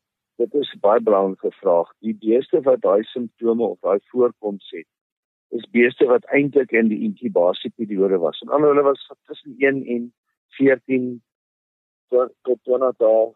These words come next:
was hulle in inkubasie voordat hulle nou die letsels begin wys het. So wat daar gebeur is, ons ent en deur die inentingsproses gebruik ons nou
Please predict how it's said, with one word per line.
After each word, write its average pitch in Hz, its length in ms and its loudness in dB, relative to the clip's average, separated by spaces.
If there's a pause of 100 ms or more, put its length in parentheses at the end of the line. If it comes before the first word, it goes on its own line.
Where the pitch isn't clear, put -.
was 104 320 -4
hulle 110 400 0
in 110 120 -10
inkubasie 104 760 -6 (420)
voordat 139 480 2
hulle 110 240 0
nou 98 180 -4
die 101 160 -12
letsels 98 400 -4
begin - 300 -6
wys 76 260 -4
het. - 120 -14 (560)
So 117 380 2
wat 113 200 2
daar 131 220 2
gebeur 110 480 -2
is, - 180 -8 (220)
ons - 340 -12
ent 139 260 -6
en 110 120 2
deur 104 140 2
die 107 160 2
inentingsproses 139 960 -4
gebruik - 400 -4
ons 120 240 -12
nou - 240 -10